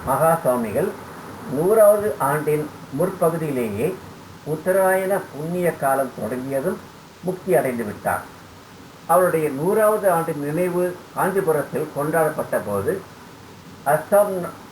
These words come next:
மாநில முதல்வர், முன்னாள் ஜனாதிபதி ஆர் வெங்கட்ராமன், மகாராஷ்டிர ஆளுநராக இருந்த அலெக்சாண்டர்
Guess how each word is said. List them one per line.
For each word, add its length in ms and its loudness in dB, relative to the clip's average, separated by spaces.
மாநில 420 2
முதல்வர், 480 0
முன்னாள் 460 2
ஜனாதிபதி 680 0
ஆர் 240 2
வெங்கட்ராமன், 640 -2
மகாராஷ்டிர 600 2
ஆளுநராக 540 2
இருந்த 240 -8
அலெக்சாண்டர் 580 0